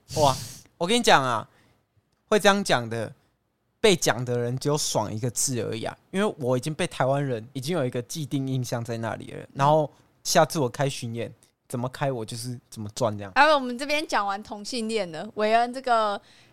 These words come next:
Speaker 2: 也冒犯够多人了，该走就走。我只能说，刚因为这个同性恋这一段呢，或者是这种超级父权主义而离开的人，你们损失大了。因为接下来我们要的是独家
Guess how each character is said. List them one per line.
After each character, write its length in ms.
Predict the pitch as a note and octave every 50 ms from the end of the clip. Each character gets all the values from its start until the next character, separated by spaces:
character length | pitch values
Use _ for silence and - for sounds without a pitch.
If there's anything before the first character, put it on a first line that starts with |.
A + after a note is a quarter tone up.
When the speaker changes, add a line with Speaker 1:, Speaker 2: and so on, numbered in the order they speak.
| _ - -
Speaker 2:
也 180 | - A#3+ A#3+
冒 200 | A#3+ C#4 F4 E4+
犯 260 | D#4+ - F#4+ E4+ D4+ D4
够 180 | - D#4 C#4+ C#4
多 260 | - - A#3+ B3 C4
人 180 | B3+ G3+ B2+ -
了， 100 | B2+ A2+
该 200 | - - B3 C4+ C4+
走 220 | - A#3 F#3 F3
就 120 | D#3+ A3
走。 280 | A3 - - B2+ F#2+ -
我 120 | A#3+ C#4
只 140 | C#4+ - F4+
能 160 | D4+ C4 B3
说， 380 | B3+ - - C4 C4 C4 B3+ C4+ - - - -
刚 260 | - D4 D4 D4 D#4
因 140 | C#4+ D4+ D4+
为 160 | D4+ D4+ D4+
这 80 | C4+ D4+
个 120 | C4+ B3
同 260 | A#3+ - A#3 A3 A#3
性 300 | B3 - - D#4 C#4 C4+
恋 180 | C#4+ C#4+ C4+ B3
这 120 | B3+ C4
一 60 | B3+ A#3
段 280 | A3+ - C4 B3 A#3 A3
呢， 160 | G#3+ G#3 G#3+
或 160 | A#3+ B3 A#3 A3
者 40 | A3
是 80 | A3+ A3
这 140 | - C4
种 200 | A#3 A#3 G#3 G#3+ -
超 280 | - - D#4 E4+ G4
级 280 | - - C#4+ B3 B3+ C4+
父 240 | - - D#4+ D#4 C4
权 260 | - C#4 A3 A3 A#3
主 180 | - G#3+ G3+ G#3+
义 160 | B3 A#3+ G#3+
而 60 | G3
离 140 | G3+ G3 G3
开 220 | F3+ - A#3 G#3 G#3
的 100 | G3 F3+
人， 140 | C3+ F#3
你 40 | G3
们 220 | G3+ G3+ G3+ F#3+ - _ -
损 240 | - - G#3 F#3
失 160 | E3+ - G3+ G#3
大 280 | - G#3+ G3 E3 D#3
了。 120 | C#3+ A2 - _ _ _ _ _ _ _ _
因 140 | - B3+ C#4
为 80 | D4
接 220 | C#4+ - C#4 C4+ C4+
下 180 | - D4 B3
来 60 | A3+ A3+
我 60 | G#3
们 160 | G3+ G3+ G3+
要 180 | A3 A#3+ A#3 A3
的 100 | G#3 G#3
是 160 | - A#3 G#3+
独 260 | - - A3+ G#3+ A3+
家 360 | A3+ - C4 B3 A3 A3 A#3